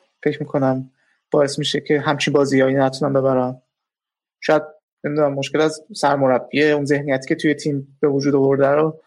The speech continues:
نمی‌تونه، یعنی نتونسته ذهنیت خوبی توی تیم به وجود بیاره که بتونن راحت بازیای اینجوری ببرن. نمی‌دونم تو چی می‌گی به نظرت؟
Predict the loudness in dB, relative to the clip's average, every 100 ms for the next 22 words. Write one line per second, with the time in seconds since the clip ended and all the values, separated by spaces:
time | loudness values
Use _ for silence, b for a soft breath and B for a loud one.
0 | b b b _ -2 -2 -2 -2 0 2
1 | 2 0 -4 -2 -2 0 -2 0 0 0
2 | -4 -4 -2 0 0 -2 -4 -2 -2 -2
3 | -6 -2 0 2 0 -4 -10 -6 -4 -4
4 | -2 0 0 -2 -4 _ _ _ _ _
5 | 0 2 2 2 0 0 2 2 2 2
6 | 2 0 -6 _ _ _ _ _ _ -4
7 | 0 2 2 0 -4 -6 -4 -2 0 -2
8 | -8 -6 -4 -4 -8